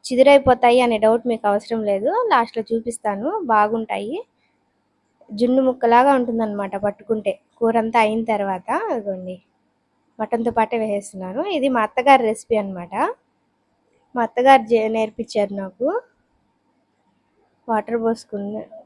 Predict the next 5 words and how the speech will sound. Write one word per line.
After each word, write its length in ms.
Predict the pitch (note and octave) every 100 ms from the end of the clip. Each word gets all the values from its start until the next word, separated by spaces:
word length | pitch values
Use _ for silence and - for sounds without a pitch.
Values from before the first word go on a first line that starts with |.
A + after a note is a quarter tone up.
| _ -
తగినన్ని 360 | A3 A3+ A3 G#3+
వాటర్ 260 | G3+ A3 A3+
పోసుకుందాము 640 | A#3 - - G3 F#3+ G3+ E4 B4+ _ _ _ _ _ _ _ _ _ -
కుక్ 200 | A3+ G#3
చేసుకోవడానికి. 800 | A3+ A3 - G3+ F#3+ F#3 F#3 A#3